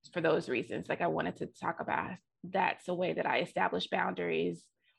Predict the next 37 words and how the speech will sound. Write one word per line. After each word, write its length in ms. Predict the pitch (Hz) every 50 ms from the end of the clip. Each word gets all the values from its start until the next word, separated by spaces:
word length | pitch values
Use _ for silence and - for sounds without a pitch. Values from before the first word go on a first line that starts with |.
| _ _ _ -
despite 500 | 202 202 - - 190 175 196 208 - -
the 140 | 165 143 180
way 140 | 180 170 185 180
that 120 | 196 196
I've 200 | 208 202 202 196
been 160 | 220 226 226 226
brought 240 | 240 254 254 269
up 240 | 294 254 - - -
with 120 | 185 190 185
watching 340 | 196 175 170 - 196 185
those 200 | 160 151 156 170
shows 340 | - - 139 107 104 123 - -
and 180 | 165 170 180 185
hearing, 600 | 190 202 190 180 170 165 165 170 160 151 131 - - -
you 120 | 190 175
know, 500 | 170 170 165 165 147 - 101 82 - - -
um, 380 | 104 98 87 - - - 101 - _ _ - - - _ _ - -
this 160 | 147 180 175
kind 180 | - 190 185 170
of 80 | 165
stuff, 200 | - - 180 175 -
like, 160 | 180 180 180
"This 160 | - 180 160 -
is 120 | 165 -
just 140 | 170 160 -
how 280 | 156 143 156 156 165 - -
men 260 | 165 139 - 147 -
are," 440 | - - 170 165 - - - - - -
or 120 | - 156
whatever. 500 | - - - - 67 - - 92 87 - - _ _ - - _ _ -
Um, 600 | 185 190 180 175 175 175 175 165 170 175 - - - - _ _ _ _ _ _ _ _ _
and 460 | 180 185 180 190 175 170 180 175 175
I, 300 | - - 175 185 185 185
there's 180 | 175 185 185 -
a 60 | 175
chapter 400 | - - 170 180 175 - 165 156
about 500 | - - 175 - 170 170 170 165 156